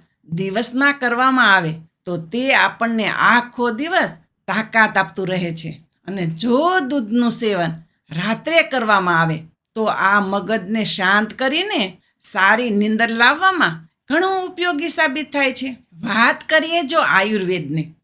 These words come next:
તો આયુર્વેદમાં દૂધને રાત્રે પીવા માટે પ્રાથમિકતા આપી છે. દૂધ પચવામાં ભારે હોવાથી દૂધને સવારે પીવાની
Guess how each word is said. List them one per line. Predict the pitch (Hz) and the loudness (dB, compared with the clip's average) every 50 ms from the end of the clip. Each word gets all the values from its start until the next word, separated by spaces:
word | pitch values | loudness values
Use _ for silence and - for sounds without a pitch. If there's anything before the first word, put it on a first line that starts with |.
| _ _ _ - | _ _ _ -6
તો | 220 202 - - 151 | -6 -4 -4 -2 0
આયુર્વેદમાં | 147 160 190 220 262 294 285 311 294 285 285 240 277 302 330 330 294 240 | 2 2 2 2 -2 -4 -4 2 4 4 4 4 0 2 2 2 2 0
દૂધને | 220 311 349 285 370 381 349 277 208 180 165 - - _ _ _ _ 175 | -2 -4 -4 -4 -4 -2 -2 -2 -2 -2 -4 -10 -18 _ _ _ _ -6
રાત્રે | 196 220 214 208 208 226 220 - 294 330 349 359 359 | 0 2 4 4 4 2 0 -4 -4 -2 -2 -2 -4
પીવા | 359 - 262 240 240 262 269 269 285 | -4 -4 -4 -2 0 2 2 2 4
માટે | 311 349 381 - - 220 185 185 - _ _ _ _ _ _ | 4 4 2 2 0 -2 -4 -4 -8 _ _ _ _ _ _
પ્રાથમિકતા | 269 277 277 277 285 - 294 359 370 370 - 370 359 349 | 0 0 0 0 -2 -6 -6 -6 -6 -4 -2 2 4 4
આપી | 339 339 330 330 320 302 | 4 4 2 -2 -4 -2
છે. | - - 294 294 285 - _ _ _ 175 180 | -2 -2 -2 -4 -8 -12 _ _ _ _ -6
દૂધ | 208 233 254 277 311 349 330 262 269 - | -4 -2 0 0 0 0 -2 -2 -6 -2
પચવામાં | - 247 226 233 240 226 254 262 269 285 294 277 190 | 0 0 0 0 -2 0 0 2 4 4 4 2 2
ભારે | 160 - - 180 202 208 214 240 | -2 -4 -4 -2 0 2 4 4
હોવાથી | 247 254 285 330 370 392 403 392 311 220 175 160 165 - _ _ _ _ 165 | 4 4 2 2 2 0 0 0 -4 -6 -6 -6 -8 -14 _ _ _ _ -4
દૂધને | 165 202 220 233 233 240 277 285 311 339 349 370 370 | -2 0 2 2 2 2 2 2 2 2 2 2 0
સવારે | 370 - 240 208 196 208 226 233 247 262 277 277 | -2 -2 -2 0 2 4 4 4 4 2 0 0
પીવાની | 277 294 311 349 392 403 392 349 262 196 180 | 0 -2 -6 0 2 2 2 2 0 -4 -4